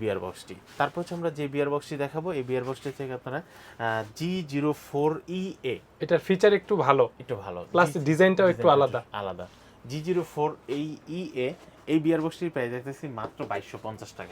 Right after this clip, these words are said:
Speaker 2: একটু ডিজাইনটা দেখি এটার।
Speaker 1: এই যে।
Speaker 2: একটু গেমিং লুক টাইপের
Speaker 1: জি।
Speaker 2: আর কি।
Speaker 1: গেমিং লুক টাইপের। আরেকটা বিষয় হচ্ছে, অনেকে যারা আমরা যখন বেলটা যখন অনেক দীর্ঘ সময় পরে থাকবো,
Speaker 2: হুম।
Speaker 1: আমাদের এইখানে যখন থাকবে, নাকের এখানে কিন্তু যাতে ব্যথা না পায়, সেই জন্য কিন্তু খুব সুন্দর একটা ফোম
Speaker 2: ফোমের
Speaker 1: দেওয়া আছে।
Speaker 2: একটা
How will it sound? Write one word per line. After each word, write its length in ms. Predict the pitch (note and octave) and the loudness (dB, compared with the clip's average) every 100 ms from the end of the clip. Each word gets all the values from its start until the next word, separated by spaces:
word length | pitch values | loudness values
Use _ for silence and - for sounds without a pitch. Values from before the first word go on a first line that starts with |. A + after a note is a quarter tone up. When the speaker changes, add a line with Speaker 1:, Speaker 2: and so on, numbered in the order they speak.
| F3+ | -8
Speaker 2:
একটু 120 | - D#3 | -2 0
ডিজাইনটা 320 | D3 E3+ F3 D#3 | 2 2 0 -2
দেখি 140 | D3+ F3 | -2 -2
এটার। 160 | D#3 A3+ - A#2 | -4 -8 -8 -10
Speaker 1:
এই 80 | G#2 F2+ | -10 -12
যে। 80 | - - | -16 -8
Speaker 2:
একটু 120 | F3 G3 C#3 | 0 0 6
গেমিং 240 | E3+ G3+ F#3+ | 8 8 8
লুক 120 | E3+ - | 4 6
টাইপের 260 | D#3 C#3+ C#3 | 4 6 4
Speaker 1:
জি। 60 | C3+ | 2
Speaker 2:
আর 60 | A#2+ | 0
কি। 80 | A#2+ A2 | -10 -4
Speaker 1:
গেমিং 180 | B2+ C#3 | -4 -2
লুক 100 | D3+ D#3+ | -2 -4
টাইপের। 180 | E3 - | -8 -4
আরেকটা 240 | A#2+ D3 E3 D#3+ | -2 0 -2 -4
বিষয় 140 | F3 | -8
হচ্ছে, 140 | E3 E3 C3 | -6 -6 -6
অনেকে 180 | B2+ C3+ | -4 -2
যারা 140 | B2 A#2 | -2 -2
আমরা 120 | A#2 A#2 | -4 -2
যখন 160 | A#2+ B2+ A2+ | -4 -6 -4
বেলটা 220 | G#2+ G#2 A#2 | -4 -4 -6
যখন 140 | B2 C3 A2+ | -6 -8 -10
অনেক 120 | A2 G#2 | -10 -10
দীর্ঘ 160 | A2+ B2 | -8 -6
সময় 180 | C3 B2+ B2 | -6 -8 -4
পরে 140 | D3 C#3+ | -4 -4
থাকবো, 220 | A2 A#2+ - - E3 | -8 -10 -12 -10 -6
Speaker 2:
হুম। 120 | D3 A#2+ | -6 -2
Speaker 1:
আমাদের 220 | A#2+ C3 C3 | -2 -2 0
এইখানে 240 | D#3+ D#3+ D3+ D3 | -2 -2 -2 -2
যখন 180 | C#3+ D3 - | -6 -10 -6
থাকবে, 240 | A#2+ B2+ D3+ | -6 -4 -4
নাকের 240 | A2+ A2+ C3 | -4 -4 -6
এখানে 160 | B2+ C3+ B2+ | -4 -8 -10
কিন্তু 140 | B2+ A#2+ | -12 -10
যাতে 140 | A2+ A2 | -8 -6
ব্যথা 220 | A2 A2+ B2 | -6 -6 -6
না 40 | A#2 | -4
পায়, 120 | B2 A#2+ | -4 -6
সেই 100 | G#2+ | -6
জন্য 100 | A2 G#2+ | -6 -8
কিন্তু 160 | G#2+ A2+ - - - | -6 -6 -8 -20 -16
খুব 100 | D#3+ - | -16 -10
সুন্দর 280 | E3+ E3+ F3 D#3 | -8 -4 -2 -2
একটা 120 | C3 - | -2 -6
ফোম 140 | B2 A#2+ | -2 8
Speaker 2:
ফোমের 140 | E3 | 8
Speaker 1:
দেওয়া 160 | E3+ E3+ | 10 6
আছে। 80 | |
Speaker 2:
একটা 120 | F3 | 4